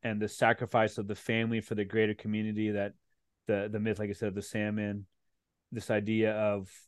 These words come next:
maybe the one, maybe the family has to be sacrificed for the greater good, for the overall. Um, the idea of the traveling light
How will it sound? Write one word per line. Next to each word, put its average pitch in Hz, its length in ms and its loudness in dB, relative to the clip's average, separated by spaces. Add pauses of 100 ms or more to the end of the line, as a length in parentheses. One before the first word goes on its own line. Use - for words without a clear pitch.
(500)
maybe 113 300 0
the 104 120 0
one, 107 400 0
maybe 107 220 -2
the 101 120 -2
family 104 400 -2
has 104 240 -2
to - 60 -16
be 107 100 -4
sacrificed 101 600 -2
for 104 120 -4
the 95 100 -4
greater 101 320 -2
good, 98 300 -4
for 101 120 -8
the 98 140 -8
overall. 98 800 -2 (640)
Um, 104 540 0
the 127 100 6
idea 127 260 6
of 107 80 2
the 113 80 0
traveling 123 560 6
light 117 440 6